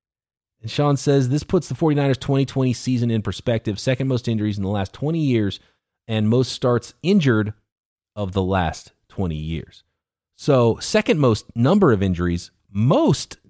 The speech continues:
number of stars or starts. I don't know. Either way, um,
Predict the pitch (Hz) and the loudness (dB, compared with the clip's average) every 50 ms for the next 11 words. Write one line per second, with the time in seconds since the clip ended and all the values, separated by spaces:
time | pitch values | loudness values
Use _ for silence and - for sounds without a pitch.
0 | _ _ - 127 147 151 151 156 143 139 - - 123 123 120 120 117 117 113 110 | _ _ -8 -4 -4 -2 0 2 2 2 0 0 -2 0 0 0 0 0 -2 -4
1 | - _ _ _ _ _ _ _ _ _ _ _ _ _ _ _ _ _ _ _ | -8 _ _ _ _ _ _ _ _ _ _ _ _ _ _ _ _ _ _ _
2 | _ _ _ _ _ _ _ _ _ _ _ _ _ _ _ - - - - 180 | _ _ _ _ _ _ _ _ _ _ _ _ _ _ _ -14 -8 -2 0 2
3 | 214 262 302 302 247 151 107 98 - - - 82 - - - - - - - - | 2 4 2 2 0 0 -2 -4 -4 -4 -4 -4 -4 -6 -10 -18 -18 -18 -12 -8
4 | 104 95 82 78 87 131 160 147 117 104 92 82 71 - - _ - 120 123 120 | -6 -6 -4 -2 0 2 2 4 4 2 0 -2 -4 -8 -14 _ -8 -6 -4 -2
5 | 120 117 117 113 110 107 | -2 0 0 0 0 -2